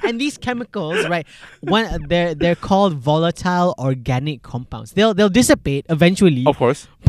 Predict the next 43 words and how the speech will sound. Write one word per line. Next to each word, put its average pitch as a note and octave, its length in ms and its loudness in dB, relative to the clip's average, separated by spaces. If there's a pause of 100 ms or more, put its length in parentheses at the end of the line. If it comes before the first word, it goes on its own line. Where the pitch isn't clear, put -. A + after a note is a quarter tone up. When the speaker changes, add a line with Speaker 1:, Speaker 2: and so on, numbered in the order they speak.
Speaker 1:
But A3 200 0 (880)
I F3+ 140 2
remember A3+ 260 0
when G#3+ 120 0
I D#3 40 -2
picked - 320 -6
up F3 80 -8
my C#3+ 220 -6
car, F3+ 340 -8
like, G#3+ 180 -12
Speaker 2:
Uh-huh. B2 100 2
Speaker 1:
you're, F#3 100 2
you're F#3 100 -4
supposed B3 300 -4
to - 60 -10 (120)
air E3+ 140 -2
out F3+ 100 -4
your C3 120 -10
car, C#3 320 -6
right? G#2 200 -12
Speaker 2:
Yes, C3 280 4
Speaker 1:
So - 40 -2
Speaker 2:
yes, A2 160 -2
yes, - 0 -
Speaker 1:
you're G#2 120 0
Speaker 2:
yes. D3+ 100 -6
Speaker 1:
supposed F#3 180 -4
to - 100 -14
air C#3 140 -8
out C3 80 -8
your G#2+ 80 -14
car. G#2+ 240 -16
Speaker 2:
Throw F3+ 140 4
the D3 80 -2
plastic C#3 260 0
bags C3+ 180 0
away. A2+ 280 0
Speaker 1:
Yeah, D#3+ 220 2
throw F3 180 -4
the G#2+ 60 2
Speaker 2:
Yeah. G2+ 40 0
Speaker 1:
plastics D#3 380 -8
away, D3 420 -6